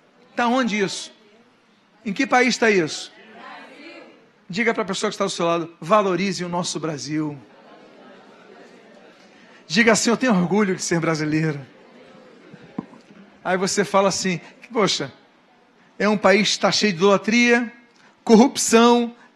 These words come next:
Temos sim, tem um espinheiro. Mas não é por causa disso que nós vamos deixar de amar o Brasil pelo que estão fazendo com o nosso país. Nós temos que continuar amando pra, o país e fazer a nossa parte.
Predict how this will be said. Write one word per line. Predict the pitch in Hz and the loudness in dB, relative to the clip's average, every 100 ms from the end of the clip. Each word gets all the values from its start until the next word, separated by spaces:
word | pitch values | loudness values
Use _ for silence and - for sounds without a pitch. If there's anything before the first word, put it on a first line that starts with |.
| _ | _
Temos | 254 294 302 - | 2 4 2 -2
sim, | 254 311 294 | -4 -6 -4
tem | 269 | -4
um | 294 | -2
espinheiro. | 269 302 247 277 302 175 - _ _ _ _ _ _ _ _ _ _ _ _ - | -2 -2 0 0 0 -2 -8 _ _ _ _ _ _ _ _ _ _ _ _ -4
Mas | 240 | 0
não | 240 | 2
é | 294 | 0
por | 277 | 0
causa | - 277 254 | 2 4 4
disso | 277 - | 0 -2
que | |
nós | 294 254 | -2 -2
vamos | 294 | -2
deixar | 277 - 269 | -2 2 2
de | |
amar | 262 277 | 2 2
o | |
Brasil | 247 262 202 294 | 4 4 4 0
pelo | 294 262 | 0 -2
que | 262 | -2
estão | 285 | -2
fazendo | 277 254 220 285 | 0 2 0 -2
com | 240 | -2
o | |
nosso | 269 - | -2 0
país. | 302 214 254 294 - - - _ _ _ _ _ | 2 2 2 -2 -6 -10 -18 _ _ _ _ _
Nós | 254 247 | -2 0
temos | 330 294 | 0 2
que | |
continuar | 339 294 320 | 2 4 4
amando | 302 302 302 | 4 2 0
pra, | 285 269 254 | 0 0 0
o | |
país | - 269 320 | 2 2 2
e | |
fazer | - 320 302 | 2 0 2
a | |
nossa | 339 349 | 2 0
parte. | 359 302 294 - 175 | 2 0 0 -4 -12